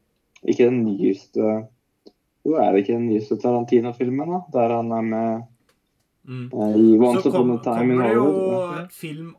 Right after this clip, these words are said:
Speaker 2: om, eh, Bruce Lee nå, av Ang
Speaker 1: Ja.
Speaker 2: Lee, hvor sønnen hans skal spille Bruce Lee. Så, altså, det
Speaker 1: Ja.
Speaker 2: er jo ting som gjør den filmene relevante for deg i forhold til filmer som er i vente
Speaker 3: Ja.
Speaker 2: også. Eh,
Speaker 1: Ja.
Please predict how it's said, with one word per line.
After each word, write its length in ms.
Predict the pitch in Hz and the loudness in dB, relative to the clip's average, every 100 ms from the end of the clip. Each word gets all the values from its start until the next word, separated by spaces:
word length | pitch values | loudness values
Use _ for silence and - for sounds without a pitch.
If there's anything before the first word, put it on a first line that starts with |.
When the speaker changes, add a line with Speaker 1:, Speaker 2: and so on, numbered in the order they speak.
| _ | _
Speaker 2:
om, 340 | 127 143 156 - _ | -12 -12 -14 -18 _
eh, 380 | 147 147 143 143 | -14 -10 -10 -10
Bruce 340 | 139 143 143 | -10 -12 -12
Lee 120 | 147 147 | -14 -12
nå, 280 | 147 180 - _ _ | -12 -12 -14 _ _
av 300 | 117 120 139 - | -14 -12 -12 -12
Ang 320 | 120 131 143 139 | -12 -12 -12 -12
Speaker 1:
Ja. 120 | - | -12
Speaker 2:
Lee, 420 | 147 151 175 196 _ | -12 -12 -12 -14 _
hvor 140 | 147 | -16
sønnen 460 | 151 - 147 135 139 | -16 -16 -14 -14 -14
hans 320 | 151 160 - | -16 -16 -20
skal 220 | - - 151 | -20 -18 -18
spille 580 | - 135 117 107 120 143 | -16 -14 -14 -14 -16 -16
Bruce 320 | 127 127 127 135 | -12 -10 -10 -10
Lee. 220 | 160 185 _ _ _ | -10 -12 _ _ _
Så, 200 | - 160 170 | -10 -8 -6
altså, 240 | 151 165 | -8 -8
det 80 | 151 | -6
Speaker 1:
Ja. 120 | 139 | -4
Speaker 2:
er 60 | 139 | -4
jo 240 | 180 180 - _ _ _ | -6 -8 -10 _ _ _
ting 220 | 151 135 | -14 -12
som 200 | 131 160 | -12 -10
gjør 300 | 147 131 127 | -6 -4 -4
den 280 | 135 123 131 | -6 -10 -12
filmene 580 | 139 139 107 101 117 123 | -12 -14 -14 -14 -12 -8
relevante 640 | 120 131 123 113 98 - 123 | -8 -8 -8 -10 -12 -16 -16
for 160 | 127 | -12
deg 280 | 120 127 123 131 | -10 -10 -10 -14
i 80 | |
forhold 280 | 127 131 107 | -14 -14 -14
til 100 | 120 | -14
filmer 340 | 127 110 98 95 | -14 -14 -14 -14
som 160 | 127 | -14
er 220 | 90 98 107 | -12 -12 -12
i 80 | |
vente 380 | 110 110 90 - | -12 -12 -14 -12
Speaker 3:
Ja. 80 | 127 | -8
Speaker 2:
også. 120 | 165 170 _ _ _ _ | -8 -10 _ _ _ _
Eh, 260 | 127 127 127 | -14 -8 -4
Speaker 1:
Ja. 180 | 123 | -4